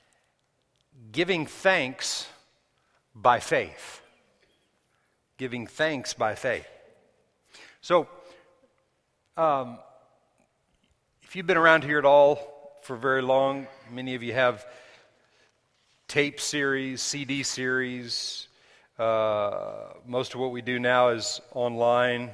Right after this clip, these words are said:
where you download 'em and listen to 'em. And I've done a lot of series on, on thanksgiving, on thankfulness, on gratefulness. And, um, but these next three messages are gonna be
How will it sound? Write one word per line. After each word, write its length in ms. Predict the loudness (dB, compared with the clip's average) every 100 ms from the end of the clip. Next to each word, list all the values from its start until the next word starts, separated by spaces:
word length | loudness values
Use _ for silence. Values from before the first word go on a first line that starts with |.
| -16
where 120 | -18 -16
you 280 | -14 -14 -18 -8
download 440 | -2 -2 0 -2
'em 120 | -2 -6
and 100 | -8
listen 300 | -8 -8 -10
to 120 | -10
'em. 220 | -10 -12 -18 -20 -20 -20 _ -14
And 140 | -4
I've 140 | -2 2
done 160 | 2
a 40 | 2
lot 360 | 4 4 4
of 80 | 2
series 520 | -2 -4 -2 -4 -4
on, 300 | -8 -8 -10 -16 -12
on 300 | -10 -8 -12 -20 _ _
thanksgiving, 640 | -6 -6 -6 -4 -4 -4 -10
on 140 | -12
thankfulness, 720 | -6 -6 -6 -12 -14 -12 -12
on 140 | -12 -8
gratefulness. 880 | -2 -2 -4 -12 -14 -14 -14 -14 -18 _ -20 -20 _ -6
And, 280 | -4 -2 -2
um, 260 | -2 -4 -14 -20 _ _ -20 -20 _ _ _
but 420 | -4 -4 -12 -20 -20 _ -20 _ -16
these 340 | -12 -10 -8
next 280 | -2 0 -2
three 180 | -4 -2
messages 640 | 0 0 -2 -8 -8 -8
are 40 |
gonna 180 | -10 -10
be 340 | -8 -8 -8